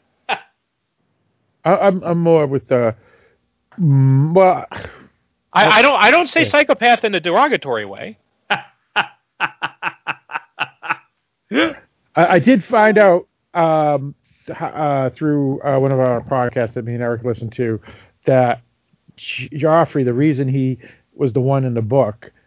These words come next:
Speaker 1: oddly wasn't for nefarious reasons. He, what it was, was he overheard Cersei's and his King Robert, so his, his, his adoptive parents, in a sense, um,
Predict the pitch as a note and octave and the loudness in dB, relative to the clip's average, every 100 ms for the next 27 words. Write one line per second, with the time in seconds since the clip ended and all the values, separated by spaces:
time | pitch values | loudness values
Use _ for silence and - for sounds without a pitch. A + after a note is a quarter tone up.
0 | _ _ - A#2+ - D#3 D#3 C#3 B2+ C#3 | _ _ -8 -6 0 2 4 2 2 2
1 | C3 B2+ C3 B2+ A#2+ C#3+ C#3 C3 A2+ C#3 | 0 -6 -6 -4 -4 -2 0 0 -2 -4
2 | C#3 C#3+ F#2 F#2 - - _ _ _ _ | -4 -4 -6 -14 -20 -20 _ _ _ _
3 | _ _ _ C3 D3+ C#3+ C#3+ D3 C3 D3+ | _ _ _ -2 0 0 0 0 2 4
4 | D#3 C3+ A#2+ C3 B2 C3 C#3 D#3 D3 C#3 | 4 2 0 0 0 -2 0 2 2 4
5 | D3+ C#3+ - D#3 D3+ - D#3 D3 - C#3 | 2 2 0 -2 -2 -2 -4 -4 -6 -6
6 | B2 A#2+ - _ - C3+ A2 - _ D#3+ | -6 -8 -14 _ -2 -2 -2 -14 _ -2
7 | D3 C#3 C3+ A#2 G#2+ - A2 G#2+ G#2 A#2 | 0 2 2 0 -4 -4 -4 -6 -8 -6
8 | A#2 G#2 A2+ A2 G2+ - _ _ _ _ | -6 -6 -4 -4 -8 -18 _ _ _ _
9 | _ _ _ _ - A#2 C#3+ C3+ - C3+ | _ _ _ _ -6 0 2 2 0 -2
10 | A#2+ A2 - C#3 A#2+ G#2 G2+ G#2 F#2+ G2 | -2 -6 -8 -4 -2 -4 -6 -8 -8 -10
11 | F#2+ - - - - - - C3 B2 A#2 | -12 -14 -20 -20 -20 -10 -2 2 2 0
12 | A#2+ | -4